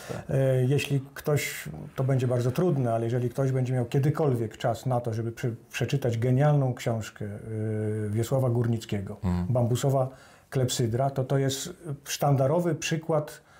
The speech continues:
Speaker 2: reportażu
Speaker 1: Lepsze niż
Speaker 2: genialnego,
Speaker 1: Kapuściński w
Speaker 2: lepszy
Speaker 1: ogóle.
Speaker 2: niż
Speaker 1: Tak,
Speaker 2: o-,
Speaker 1: tak, tak.
Speaker 2: o wiele lepszy.
Speaker 1: Mhm.
Speaker 2: Człowieka, który nadaje z, z kraju, gdzie było skrajne ludobójstwo,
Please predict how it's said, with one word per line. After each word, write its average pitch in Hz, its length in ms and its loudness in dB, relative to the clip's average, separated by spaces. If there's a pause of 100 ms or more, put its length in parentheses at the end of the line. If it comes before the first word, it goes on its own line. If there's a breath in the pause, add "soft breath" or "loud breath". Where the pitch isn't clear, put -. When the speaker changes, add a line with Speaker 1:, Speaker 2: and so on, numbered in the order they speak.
(220 loud breath)
Speaker 2:
reportażu 135 800 2
Speaker 1:
Lepsze 135 340 2
niż 127 140 -2
Speaker 2:
genialnego, 139 300 2
Speaker 1:
Kapuściński 135 420 2
w - 20 2
Speaker 2:
lepszy 175 240 4
Speaker 1:
ogóle. 98 160 4
Speaker 2:
niż 139 80 2
Speaker 1:
Tak, 113 340 0
Speaker 2:
o-, - 40 0
Speaker 1:
tak, 156 140 0
tak. - 180 -4
Speaker 2:
o 160 100 0
wiele 139 180 2
lepszy. 156 280 0
Speaker 1:
Mhm. 185 320 -8
Speaker 2:
Człowieka, 180 340 2
który 160 380 2 (240 loud breath)
nadaje 135 720 2
z, - 360 -10 (320)
z - 80 -10
kraju, 147 420 2
gdzie 131 380 -2
było 131 180 2
skrajne 160 500 0
ludobójstwo, 120 560 -2